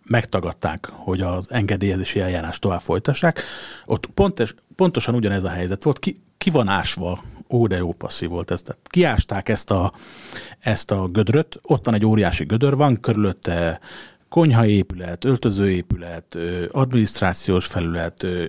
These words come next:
a kikötői öböl, ahonnan majd a fűtővizet fogják beszedni, ott van egy ilyen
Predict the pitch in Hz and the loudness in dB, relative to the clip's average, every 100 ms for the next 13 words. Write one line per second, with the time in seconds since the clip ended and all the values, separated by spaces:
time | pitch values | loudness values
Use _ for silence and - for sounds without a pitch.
0 | - 95 - 139 113 - 92 87 147 127 | -6 -6 -2 0 0 0 0 2 2 2
1 | 120 107 95 95 92 85 82 78 - 139 | 4 4 4 4 2 0 -2 -4 -2 -2
2 | 127 113 110 - 90 78 90 131 160 147 | 0 0 -2 -6 -6 -4 -2 0 2 4
3 | 170 - 143 - 101 92 95 95 87 82 | 4 4 0 2 0 0 0 -2 -2 -4